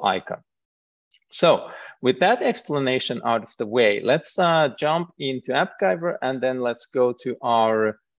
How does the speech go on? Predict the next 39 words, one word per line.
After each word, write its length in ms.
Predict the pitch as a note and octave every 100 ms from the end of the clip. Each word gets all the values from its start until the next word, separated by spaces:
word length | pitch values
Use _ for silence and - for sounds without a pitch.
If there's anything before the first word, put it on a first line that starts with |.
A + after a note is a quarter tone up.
| _
temperature 600 | - C#3+ C#3 C3 - B2+
display 560 | G#2+ A2+ - - A2+ G#2+
demo. 520 | - G#2 F#2+ - F3 - _ _ _ _ _ - -
And 120 | B2+
here 160 | D#3+ G3+
we 120 | G#3+
can 220 | E3+ D3+
see 220 | - D3+
the 80 | C3+
component. 760 | - B2 G#2+ C3 G#2 F#2+ F#2+
So 120 | - A#2+
if 140 | A2+
we 140 | A#2 A2
click 320 | - A3+ A3+
on 160 | E3+
it, 100 | D3+ -
it 180 | B2 B2
actually 440 | C3 B2+ B2+ A#2+
says 340 | - B2+ A2+ - -
temp 220 | D#3+ E3 -
display. 540 | F3+ - - F3+ G#3 - -
And 180 | A#2
this 140 | A#2 A#2+
is 140 | A2+ -
the 100 | G#2+
brilliant 560 | G#2 B2+ A#2+ A2 G#2
name 280 | A#2 A#2 C#3
that 120 | C3+
I 140 | A2+ G#2
chose 360 | - G#2 - -
for 100 | C3+
this 160 | C#3+
component. 640 | - D3 C3+ D3 D3+ F#3+ - _ _ _ _ _ _ C3+
Uh, 240 | C3 C3 C#3
we 100 | C#3
can 160 | D3
also 380 | E3 G3+ - D3+
see 320 | - D#3+ D3
that, 300 | C3 B2 -